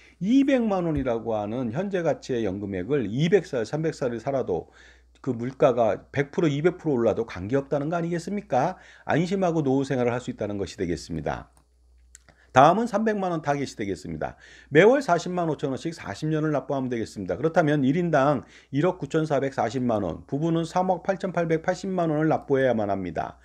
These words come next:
소득공제 및 무료 장애보장, 장애연금 혜택까지 있으니까 당연히 이거 기꺼이 내야 되겠죠. 그리고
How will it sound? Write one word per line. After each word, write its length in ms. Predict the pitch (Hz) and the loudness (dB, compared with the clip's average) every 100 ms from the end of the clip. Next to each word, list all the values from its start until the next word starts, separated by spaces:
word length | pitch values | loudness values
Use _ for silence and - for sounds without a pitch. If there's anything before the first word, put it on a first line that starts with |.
| - - - - | -20 -20 -20 -16
소득공제 640 | - 240 269 320 285 220 185 | 2 4 4 2 2 4 4
및 140 | 196 | 4
무료 380 | 147 113 151 202 | 0 2 4 4
장애보장, 680 | - 110 160 160 131 98 76 | 2 -2 0 0 0 -2 -4
장애연금 640 | 82 87 131 196 208 196 | -10 -6 -4 -2 -2 -4
혜택까지 400 | 196 196 - 160 | -4 -4 -2 0
있으니까 460 | 156 - 107 - 123 | -2 -6 -10 -8 -8
당연히 480 | - 101 113 160 185 | -6 -2 0 0 0
이거 320 | 127 151 139 | 2 2 2
기꺼이 400 | 117 110 139 185 | -4 -2 0 2
내야 300 | 147 107 147 | 4 4 4
되겠죠. 640 | 180 170 160 - 98 123 | 2 -4 -4 0 2 2
그리고 320 | 139 139 151 | -2 -2 -2